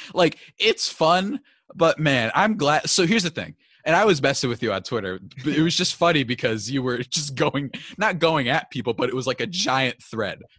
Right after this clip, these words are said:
That's what I enjoyed. You know, I was just like, "Wow, you're f-, you're going for it tonight.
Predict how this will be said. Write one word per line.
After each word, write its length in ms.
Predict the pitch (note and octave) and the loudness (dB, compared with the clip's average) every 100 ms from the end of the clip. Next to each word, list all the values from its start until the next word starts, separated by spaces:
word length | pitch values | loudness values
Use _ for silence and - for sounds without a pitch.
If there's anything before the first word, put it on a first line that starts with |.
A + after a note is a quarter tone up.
| - | -4
That's 320 | D3 F3 - | -2 0 0
what 120 | D#3 | 0
I 120 | B2 | 0
enjoyed. 460 | G#2+ G#2 G2+ E2+ F#2+ | -2 -4 -6 -4 -6
You 60 | A2 | -4
know, 80 | |
I 160 | A2 A#2 | -2 0
was 100 | C3 | 0
just 160 | B2 - | -2 -2
like, 100 | G2 | -2
"Wow, 200 | G#2+ G#2 | 0 0
you're 160 | A2 | -2
f-, 220 | D3 - A#2+ - | -6 -10 -18 -14
you're 120 | - C#3 | -8 -4
going 260 | C#3+ D3 | -2 -2
for 180 | B2+ A2+ | -4 -8
it 80 | F#2+ | -8
tonight. 320 | - A#2+ G2+ | -8 -8 -8